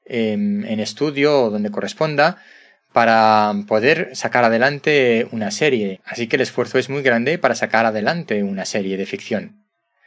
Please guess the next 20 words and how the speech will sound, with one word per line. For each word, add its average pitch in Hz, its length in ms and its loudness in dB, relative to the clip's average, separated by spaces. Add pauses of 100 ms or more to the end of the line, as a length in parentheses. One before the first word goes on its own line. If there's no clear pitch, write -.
(140)
Más 160 280 0
aún 165 240 0
todavía 147 720 4
cuando 135 760 0
estas - 260 -8
series 139 280 -4
de 151 60 -8
ficción 143 580 -4 (260)
están 127 440 0
ambientadas 127 760 2
en 117 360 -2
épocas, 123 760 0 (300)
eh, 113 400 0
imaginarias, 139 1000 0
de 110 100 -4
fantasía 139 840 2 (220)
o 113 120 -4
en 113 80 0
épocas 113 440 -2
remotas. 107 560 -4